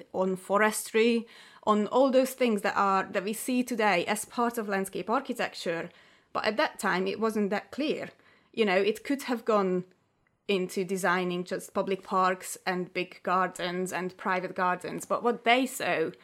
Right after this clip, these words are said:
is that landscape architecture could see a crucial role in rebuilding Britain after the war on a large scale,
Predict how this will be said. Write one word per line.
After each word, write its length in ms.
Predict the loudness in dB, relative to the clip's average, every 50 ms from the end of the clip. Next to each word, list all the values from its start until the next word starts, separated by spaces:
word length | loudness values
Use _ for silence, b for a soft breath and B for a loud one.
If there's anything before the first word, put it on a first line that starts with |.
| b b b b b b b b
is 140 | -2 0 0
that 140 | 0 0 0
landscape 420 | 0 0 0 0 0 -2 0 2
architecture 800 | 2 2 2 0 -4 -6 -6 -6 -6 -6 -4 0 0 2 0 0
could 200 | -4 -8 -8 -6
see 400 | -6 -8 -4 -2 -2 0 0 0
a 60 | 0
crucial 560 | 0 0 0 2 2 2 0 2 2 4 4
role 360 | 4 4 4 4 2 2 0
in 140 | 0 -2 -2
rebuilding 580 | -2 -2 -2 -2 -2 -2 -2 -2 -2 -4 -6 -4
Britain 400 | -2 -2 -4 -4 -2 -4 -2 -2
after 280 | -2 -2 -4 -8 -12 -8
the 140 | -8 -8
war 440 | -4 -2 -2 -2 -2 -2 -8 -14 -14 b b b b b b b b -2
on 80 | 0 0
a 60 | 2
large 240 | 4 4 4 4 2
scale, 580 | -2 -8 -8 -4 -4 -2 -2 -2 -2 -4 -6